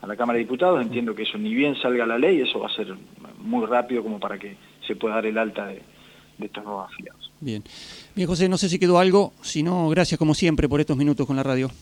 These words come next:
Speaker 1: No, por favor, gracias a ustedes. Y solamente mencionarle que ya iniciamos también la semana pasada, el día viernes, la campaña de vacunación antigripal.
Speaker 2: Ah.
Speaker 1: Eh, eso es,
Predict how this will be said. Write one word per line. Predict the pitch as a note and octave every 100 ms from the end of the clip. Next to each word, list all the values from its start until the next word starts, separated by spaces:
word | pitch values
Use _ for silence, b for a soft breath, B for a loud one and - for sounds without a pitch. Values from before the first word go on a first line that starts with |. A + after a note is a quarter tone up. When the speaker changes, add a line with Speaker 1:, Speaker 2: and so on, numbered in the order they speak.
| A#2+
Speaker 1:
No, | C3 C3+ C3+
por | B2 -
favor, | A2+ G#2+
gracias | A2 A#2
a | -
ustedes. | D3 C#3+
Y | A#2+ A#2 A2+
solamente | C#3+ D#3 F3 E3+
mencionarle | D#3+ D3 D3+ E3+ E3
que | C#3
ya | C3
iniciamos | C#3+ C3+ D3 C#3+
también | B2+ C3+ C#3+
la |
semana | C3 C#3 C3+
pasada, | B2+ D3+
el | C#3+ C3
día | C3
viernes, | C#3 D3+ D3+
la | B2+
campaña | B2 A#2 C3
de | B2
vacunación | A#2+ A#2 - B2
antigripal. | A2+ A2+ A#2 C#3+ E3+ D#3+ -
Speaker 2:
Ah. | D3 E3+
Speaker 1:
Eh, | F3+ G#2
eso | -
es, | G2+